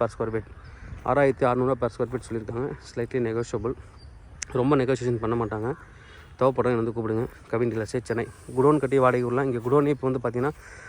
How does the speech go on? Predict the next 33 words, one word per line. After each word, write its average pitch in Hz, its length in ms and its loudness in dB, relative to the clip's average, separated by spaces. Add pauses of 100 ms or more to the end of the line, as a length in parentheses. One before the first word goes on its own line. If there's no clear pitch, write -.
(180)
ஸ்கொயர் 143 280 4
ஃபீட் 139 220 -4
முப்பத்தையாயிரம் 123 560 2
ரெண்ட் 113 200 -2
கொடுத்துட்ருக்காங்க. 104 480 -6 (580)
சிம்பிளா 131 340 2
நீங்க 127 160 4
வந்து 139 140 0 (580)
குடோனும் 143 300 8
வாடகைக்கு 117 240 4
விடலாம். 123 280 2
அப்படி 117 180 0
இல்லைன்னா 120 260 2
நீங்க 117 160 4
வந்து 135 140 4 (460)
தர 117 140 4
வாடகையாகவும் 123 340 2
விட்டுக்கலாம். 104 340 -6 (720)
குடோன் 147 200 8 (160)
கட்டி 127 200 2
விட்டிங்கன்னா 131 400 2
முப்பத்தையாயிரம் 117 440 2
ரூபா 120 140 2
வாடகை. 110 240 0 (420)
இப்போ 113 160 -2 (280)
மார்க்கெட் 123 240 0
ரேட் 113 160 -2
நான் 107 120 -2
சொல்றேன். 113 300 -4 (500)
அதனால 117 180 0 (120)
எல்லா 135 180 6
விதமான 131 280 2 (340)
ப்ராப்பர்ட்டி 135 420 2